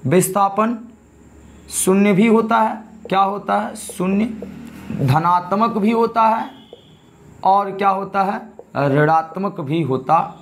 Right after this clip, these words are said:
है, ऋणात्मक भी होता है।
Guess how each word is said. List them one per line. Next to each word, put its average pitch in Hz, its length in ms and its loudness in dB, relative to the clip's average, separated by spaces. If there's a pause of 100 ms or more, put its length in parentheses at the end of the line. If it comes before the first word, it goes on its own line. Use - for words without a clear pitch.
(140)
है, 117 180 -8 (600)
ऋणात्मक 156 1000 0
भी 156 420 0 (280)
होता 131 400 -2 (340)
है। 117 180 -8